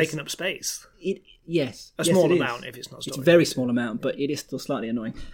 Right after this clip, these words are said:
Speaker 2: Um, but the hilarious thing is that, um, if you wanna bring it back, in principle, you just would just need to slide a toggle and it would reappear. But they make you go through the, uh, the charade of going to the App Store,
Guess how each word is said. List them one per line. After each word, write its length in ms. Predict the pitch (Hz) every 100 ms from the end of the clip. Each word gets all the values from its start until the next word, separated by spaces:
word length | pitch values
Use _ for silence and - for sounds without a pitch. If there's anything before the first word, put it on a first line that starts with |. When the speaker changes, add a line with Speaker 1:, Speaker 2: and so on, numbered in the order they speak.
| -
Speaker 2:
Um, 280 | 139 135 139 -
but 80 | -
the 60 | 143
hilarious 320 | 165 190 175
thing 180 | 160 139
is 140 | 127
that, 340 | 131 127 - -
um, 220 | - 127 113
if 160 | -
you 60 | 143
wanna 160 | 180
bring 160 | 175 151
it 120 | 131
back, 400 | 156 120 82 - -
in 260 | 254 262 202
principle, 420 | 190 247 - -
you 140 | 113 135
just 200 | 143 -
would 80 | 135
just 160 | 139 143
need 140 | 139
to 80 | 139
slide 300 | - 139 127
a 40 |
toggle 340 | - 139 131 127
and 100 | 127
it 100 | 123
would 100 | 127
reappear. 480 | 120 117 196 143 - - -
But 120 | -
they 120 | 151
make 400 | 165 175 180 -
you 80 | 156
go 220 | 156 151
through 220 | - 147
the, 300 | 139 139 139 -
uh, 240 | 127 127 131
the 80 | 147
charade 1000 | - - 196 214 254 226 - 90 110 - _ _ -
of 180 | 143 139
going 220 | 165 175
to 100 | 170
the 80 | 160
App 220 | 156 -
Store, 520 | - 131 113 110 120